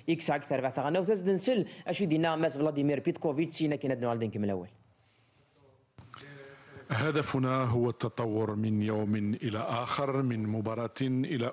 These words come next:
Speaker 2: أخرى، تصحيح الأخطاء السابقة والبحث دائما عن الأفضل. كما أن الهدف الرئيسي هو إسعاد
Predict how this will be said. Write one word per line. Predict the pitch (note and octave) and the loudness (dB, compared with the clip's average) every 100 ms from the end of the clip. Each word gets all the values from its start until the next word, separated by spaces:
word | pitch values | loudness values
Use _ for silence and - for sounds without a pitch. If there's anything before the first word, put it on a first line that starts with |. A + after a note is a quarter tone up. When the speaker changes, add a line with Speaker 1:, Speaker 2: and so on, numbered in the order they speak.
| - | -2
Speaker 2:
أخرى، | B2+ A#2+ G#2+ A2 A2 | -2 -2 -2 -4 -4
تصحيح | - G#2 - - F3+ F#3 - | -2 -2 -2 0 0 0 0
الأخطاء | C3+ B2 B2 - A#2+ A2+ - A#2+ A#2 A#2 | -2 -2 -4 -4 -6 -6 -6 -4 -4 -4
السابقة | C3+ A2+ - - A#2+ A2 G#2+ - A2+ A#2+ | -2 -2 -2 -2 -2 -2 -6 -4 -2 2
والبحث | A#2 A2 G#2+ G#2 B2 - - A#2+ | 2 2 0 -2 -6 -8 -8 -4
دائما | G#2+ G#2 A#2 A2 | -2 -2 -2 -2
عن | G#2+ | -2
الأفضل. | G#2 A2 A#2 - A2+ F#2+ - C3 C3+ - - - | -4 -4 -6 -6 -8 -8 -14 -20 -20 -20 -20 -16
كما | A2 A2 | -8 -6
أن | A2 A2 | -2 -2
الهدف | A2 G#2+ G2+ A2 A2 - | 0 0 0 -2 -4 -4
الرئيسي | A2 A2 A2 G#2+ - A#2 A#2 A2 - - - - - | -4 -2 0 0 -2 0 0 -2 -6 -18 -18 -16 -4
هو | A#2 C#3 D3 C#3+ D3 D3 | 0 4 4 4 2 -2
إسعاد | - B2 C#3 D#3 C3 | -2 -2 -2 -2 -4